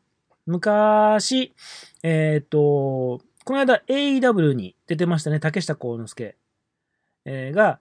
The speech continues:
えーと、デビュー戦で戦った、あの人。<laughs> 出てこうへん名前の、えー、覆面被ってた人ね。ブレーンバスター人の、あの、中身の人です。が、あの、サミゼインね。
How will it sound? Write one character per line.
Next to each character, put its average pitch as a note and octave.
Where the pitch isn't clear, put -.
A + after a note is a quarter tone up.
え B2+
ー -
と、 A2
デ F3+
ビ F#3+
ュ F3+
ー E3
戦 E3
で D#3
戦 D3+
っ D3+
た、 G#3
あ D3
の C#3
人。 -
<laughs> -
出 G3
て G#3
こ G3+
う F#3
へ F3
ん E3
名 D#3
前 D3+
の、 B3
え D3+
ー、 -
覆 D#3+
面 E3+
被 D#3+
っ C#3+
て C3+
た -
人 F3
ね。 G#3+
ブ E3+
レ E3+
ー E3+
ン F3
バ E3
ス D3+
タ C#3+
ー A#2
人 -
の、 A#3
あ B2+
の、 B2
中 C#3+
身 C3+
の A#2
人 -
で -
す。 -
が、 G3+
あ B2+
の、 G2
サ -
ミ A2
ゼ F#2
イ E2
ン G2+
ね。 G#3